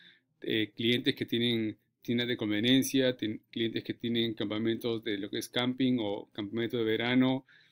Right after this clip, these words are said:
tenemos clientes que tienen dollar stores, tenemos clientes que están en la organización que se llama P T A, que es la organización de, de padres de,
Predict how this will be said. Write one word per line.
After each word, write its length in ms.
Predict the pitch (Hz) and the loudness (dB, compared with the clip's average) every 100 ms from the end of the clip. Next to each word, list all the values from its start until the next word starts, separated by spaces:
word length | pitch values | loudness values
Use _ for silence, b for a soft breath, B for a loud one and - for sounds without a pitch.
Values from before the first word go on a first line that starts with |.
| b - | b -4
tenemos 320 | 113 117 117 | 0 2 0
clientes 380 | - 117 117 123 | 0 0 0 -4
que 80 | 110 | -4
tienen 340 | 117 117 113 | -2 0 2
dollar 340 | 113 120 117 | 2 2 0
stores, 680 | 110 - - 135 131 123 - _ _ _ _ | -4 -8 -2 0 0 -2 -12 _ _ _ _
tenemos 360 | 117 117 120 | -2 0 0
clientes 640 | - 117 120 120 131 127 123 | 0 2 2 4 4 2 0
que 160 | - 117 | -2 -2
están 340 | - 120 120 | 0 -2 0
en 140 | 120 | 0
la 240 | 113 107 107 | 0 0 -4
organización 680 | 113 113 110 110 - 127 120 | -4 -2 -2 -2 2 2 2
que 80 | 117 | -2
se 100 | 117 | -2
llama 220 | 120 120 | -2 0
P 160 | 123 | 0
T 200 | 127 113 | 2 2
A, 300 | 113 127 175 _ _ _ _ _ | 2 2 -2 _ _ _ _ _
que 100 | - | -2
es 40 | 117 | 0
la 60 | |
organización 500 | 120 113 110 - 123 | 2 2 0 0 0
de, 140 | 117 120 | 0 -2
de 180 | 110 107 | -4 -4
padres 680 | 117 117 120 117 107 - - | -2 0 2 0 -2 -6 -10
de, 220 | 120 110 | -8 -8